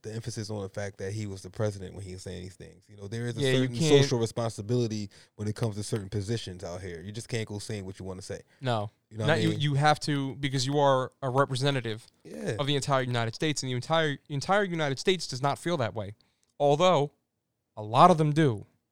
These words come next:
Speaker 1: Right.
Speaker 2: As evidenced by the amount of votes he got. And speaking of things that a lot of Americans do, they pay taxes.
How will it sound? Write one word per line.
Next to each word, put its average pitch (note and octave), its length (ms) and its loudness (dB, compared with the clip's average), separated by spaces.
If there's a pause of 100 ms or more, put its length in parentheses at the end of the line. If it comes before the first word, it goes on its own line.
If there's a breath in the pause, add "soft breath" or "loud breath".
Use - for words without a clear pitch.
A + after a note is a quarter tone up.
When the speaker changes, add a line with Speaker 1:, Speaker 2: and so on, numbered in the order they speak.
(160)
Speaker 1:
Right. B2+ 180 -4
Speaker 2:
As A#2+ 140 -4
evidenced C3 320 2
by C3+ 100 4
the B2 80 0
amount A#2+ 220 0
of A2+ 60 -4
votes A#2 180 -2
he A#2+ 120 -10
got. D3 260 0
And A2+ 120 -10
speaking E3+ 400 -6
of B2 160 -2 (580)
things F3 280 0
that D3+ 80 -2
a C#3+ 40 0
lot C#3 300 6
of B2 320 0
Americans B2+ 540 0
do, F3+ 200 2
they C#3+ 120 -2
pay B2+ 240 -6
taxes. - 640 -6